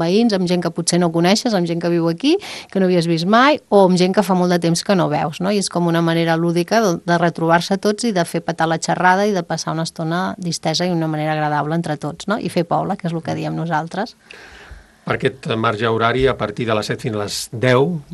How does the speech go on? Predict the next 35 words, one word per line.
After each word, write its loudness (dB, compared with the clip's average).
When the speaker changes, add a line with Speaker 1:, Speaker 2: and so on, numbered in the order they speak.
Speaker 1:
Sí. -4
Speaker 2:
pas-, -2
passa -2
molta -2
gent, 2
però -6
és -6
difícil -2
de -4
controlar, 2
doncs, -4
numèricament, -4
de -6
manera -6
exacta, -4
quanta -6
gent -4
acaba, -2
doncs, -8
visitant 0
el, -4
el -4
Moja -4
Tas, 0
però 0
sí -6
que 0
hi 2
ha 2
un -2
control -4
sobre -2
els -8
tiquets -8
venuts. -6